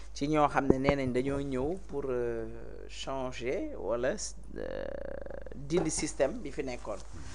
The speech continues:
Euh, je pense que li may wax ne en bien, ils ont fait moins que ñi fi nekkoon, en mal, ils font plus que ñi fi nekkoon. Euh, kon ba tey ça confirme, euh, mes dires et les dires d'autres gens yi nga xam ne dañoo bëgg Sénégal, gëm Sénégal,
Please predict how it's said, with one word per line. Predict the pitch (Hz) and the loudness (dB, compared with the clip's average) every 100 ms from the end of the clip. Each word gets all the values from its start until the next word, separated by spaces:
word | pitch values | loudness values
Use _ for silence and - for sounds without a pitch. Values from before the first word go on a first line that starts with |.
| - - - 57 | -8 -8 -8 -8
Euh, | 73 78 92 | -6 -6 -6
je | 117 123 | -6 -6
pense | 127 135 135 | -2 -2 -2
que | - | -2
li | 123 131 | 0 2
may | 135 123 | 2 2
wax | 120 | 2
ne | 120 117 - | 0 -2 -2
en | 135 | -2
bien, | 127 123 127 117 117 - | -2 2 2 2 -2 -8
ils | 123 120 | -6 -4
ont | |
fait | 117 - 113 | -4 -6 -6
moins | 117 123 | -4 -4
que | 120 117 | -4 -6
ñi | 113 | -6
fi | - | -6
nekkoon, | 110 110 113 120 156 | -6 -6 -6 -6 -4
en | 123 | -2
mal, | 120 117 139 | 0 2 2
ils | - | 0
font | - 120 | 0 -2
plus | - 135 | -2 -2
que | - | 0
ñi | 123 127 | 0 0
fi | - | -2
nekkoon. | 95 85 - - - - - - - - - - | -4 -4 -4 -6 -6 -8 -8 -8 -8 -8 -8 -8
Euh, | 90 85 71 - | -8 -6 -6 -6
kon | - 117 127 - - - 50 50 | -2 -2 -2 -6 -8 -10 -8 -8
ba | 120 | -6
tey | - 143 | 0 0
ça | - 131 | 4 2
confirme, | - 160 156 185 165 147 123 117 - - - - - | 6 4 4 6 6 6 2 -2 -8 -8 -8 -8 -6
euh, | 123 127 | -4 -2
mes | 135 151 | 2 2
dires | 139 160 233 269 - | 4 6 6 4 -4
et | 131 123 | -2 0
les | 123 | 0
dires | 123 135 127 | 0 0 2
d'autres | 123 120 113 | 0 0 -2
gens | 110 113 311 - - - - | 0 0 6 4 4 -6 -8
yi | 80 117 | -6 -6
nga | 127 | -6
xam | 131 117 123 | -4 -4 -2
ne | 117 117 117 | -2 -4 -4
dañoo | 120 123 | -2 -2
bëgg | 120 127 131 | 0 0 0
Sénégal, | 123 120 113 113 113 | -2 -2 -2 -2 -2
gëm | 123 | -4
Sénégal, | 127 120 110 101 | -2 -2 -2 -2